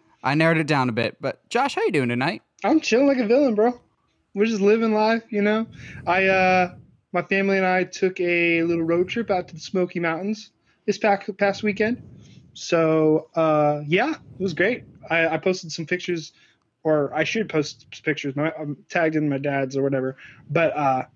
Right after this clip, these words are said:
Speaker 2: yeah, dude, it was a good weekend. Lots of, uh, adventure. Saw a bear. That was fun. <laughs>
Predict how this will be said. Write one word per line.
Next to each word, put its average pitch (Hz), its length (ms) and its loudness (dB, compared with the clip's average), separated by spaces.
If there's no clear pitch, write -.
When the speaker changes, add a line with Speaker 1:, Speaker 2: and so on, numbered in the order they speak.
Speaker 2:
yeah, 262 160 2
dude, 277 240 2
it 214 60 0
was 247 120 2
a - 20 -14
good 262 140 2
weekend. 247 360 -2
Lots 190 220 0
of, 196 100 0
uh, 196 280 4
adventure. 185 500 0
Saw 196 200 2
a 175 40 4
bear. 185 440 0
That 147 100 0
was 190 120 0
fun. 180 320 -2
<laughs> 214 60 0